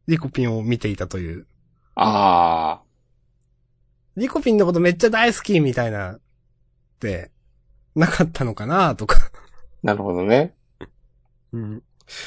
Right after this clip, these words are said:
Speaker 1: みんな、うーん、まあ、うーん、みたいな。
Speaker 2: うん。たまにね、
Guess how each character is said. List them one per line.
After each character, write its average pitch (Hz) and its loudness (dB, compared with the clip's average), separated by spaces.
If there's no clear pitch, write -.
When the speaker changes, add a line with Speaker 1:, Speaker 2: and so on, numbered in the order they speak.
Speaker 1:
み 180 4
ん 220 6
な、 220 8
う 208 -4
ー 135 -2
ん、 135 2
ま 131 -2
あ、 131 0
う 127 -6
ー 160 4
ん、 - 4
み 147 2
た 135 2
い 156 8
な。 - 4
Speaker 2:
う - -4
ん。 90 -8
た 113 -2
ま 170 2
に 170 2
ね、 175 -4